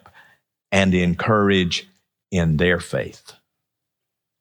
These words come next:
So why do we emphasize that?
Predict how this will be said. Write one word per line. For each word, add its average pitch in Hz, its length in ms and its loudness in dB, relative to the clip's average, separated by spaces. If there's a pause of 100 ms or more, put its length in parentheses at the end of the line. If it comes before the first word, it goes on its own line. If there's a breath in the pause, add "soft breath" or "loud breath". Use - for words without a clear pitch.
(1300)
So - 180 -2
why 123 420 2
do 220 80 2
we 160 400 2
emphasize 82 920 -2
that? - 220 -12